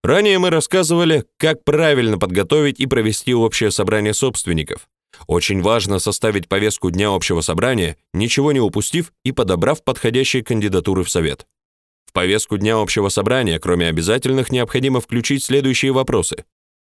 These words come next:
О выборе совета многоквартирного дома, о количественном составе совета, о выборе членов совета,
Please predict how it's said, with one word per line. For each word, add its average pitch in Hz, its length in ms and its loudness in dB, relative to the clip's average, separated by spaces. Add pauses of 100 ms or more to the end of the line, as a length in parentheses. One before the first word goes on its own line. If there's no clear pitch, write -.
(160)
О 90 140 0
выборе 165 340 2
совета 156 380 2
многоквартирного 131 880 0
дома, 87 300 0 (300)
о 92 120 -2
количественном 143 720 0
составе 135 440 0
совета, 135 480 0 (360)
о 82 180 -2
выборе 117 360 2
членов 117 380 0
совета, 117 460 0